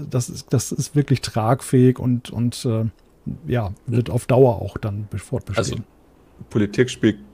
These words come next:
Speaker 2: garantiert auch eine Rolle. Ähm, allein die Verhandlungsposition, die die E U hat, ähm, wenn wir halt eine eigene Halbleiterfertigung haben. Also vorher oder bislang müssen wir quasi in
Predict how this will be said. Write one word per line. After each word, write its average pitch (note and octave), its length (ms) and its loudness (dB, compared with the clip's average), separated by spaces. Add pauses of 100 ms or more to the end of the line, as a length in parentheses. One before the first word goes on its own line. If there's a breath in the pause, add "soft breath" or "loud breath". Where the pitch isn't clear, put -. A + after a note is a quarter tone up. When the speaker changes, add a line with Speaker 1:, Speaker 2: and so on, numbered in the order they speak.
(240)
Speaker 2:
garantiert A#2 520 4
auch A2+ 140 -4
eine A#2+ 80 0
Rolle. C3+ 380 2 (220)
Ähm, G2 420 -2 (520)
allein A2 440 4
die G#2+ 480 0
Verhandlungsposition, B2 1120 0
die A#2+ 120 -4
die - 240 -6
E - 40 -4
U B2 200 0
hat, - 440 -2 (420)
ähm, G2+ 480 -2 (220)
wenn G2+ 160 -2
wir A2 100 0
halt A2 180 -2
eine - 80 2
eigene G#2 240 0
Halbleiterfertigung G#2 800 -2
haben. G2 220 -4 (560 soft breath)
Also G2 180 -2
vorher C3+ 560 6 (160)
oder G2+ 160 2
bislang A2+ 380 0
müssen A2+ 240 -2
wir G2+ 280 4 (220)
quasi - 440 -2 (160)
in G2 340 -6